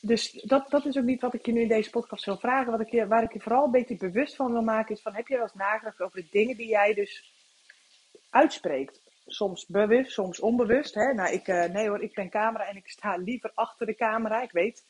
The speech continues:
dat heel veel mensen dit, eh, op hun profiel, in, op hun website hebben staan. Heb je wel eens over nagedacht hoe dat overkomt? Dat jij als fotograaf, ehm,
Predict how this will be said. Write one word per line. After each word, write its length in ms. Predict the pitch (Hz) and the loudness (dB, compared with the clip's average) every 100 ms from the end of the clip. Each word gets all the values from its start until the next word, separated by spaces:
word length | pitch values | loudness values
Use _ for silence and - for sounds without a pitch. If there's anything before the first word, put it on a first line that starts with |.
| _ _ _ _ - | _ _ _ _ -14
dat 140 | 180 | -4
heel 180 | 196 208 | 0 0
veel 120 | 208 | -2
mensen 340 | 175 175 175 175 | -6 -8 -8 -4
dit, 260 | 165 - | -4 -4
eh, 320 | 175 165 160 156 - _ - _ _ _ _ _ _ _ _ - | -4 -2 -4 -8 -16 _ -20 _ _ _ _ _ _ _ _ -4
op 160 | 220 - | -4 -2
hun 160 | 196 | -6
profiel, 500 | - 185 - 269 233 | -2 -4 2 2 2
in, 300 | 202 202 190 - | 0 -4 -6 -6
op 180 | 214 | -8
hun 160 | 185 170 | -6 0
website 440 | 185 202 214 180 | 2 2 0 -4
hebben 180 | 190 175 | -4 -6
staan. 440 | - 185 170 226 302 | -2 0 2 0 -2
Heb 140 | 240 | -2
je 60 | 277 | 2
wel 80 | 277 | 2
eens 120 | 277 | 2
over 180 | 254 240 | 2 0
nagedacht 440 | 254 269 240 220 | 0 0 -2 -2
hoe 120 | 240 | 0
dat 240 | 233 208 - | 2 2 2
overkomt? 680 | 294 196 - 139 143 _ _ _ _ _ _ _ | 2 0 -4 -4 -6 _ _ _ _ _ _ _
Dat 100 | 208 | -2
jij 160 | 208 240 | 6 6
als 140 | 233 | 6
fotograaf, 680 | - 214 214 - 208 208 - _ _ _ _ _ _ _ _ _ _ _ _ _ - | 0 -2 -2 -4 -2 -2 -6 _ _ _ _ _ _ _ _ _ _ _ _ _ -14
ehm, 440 | 180 180 175 175 | -8 -4 -4 -6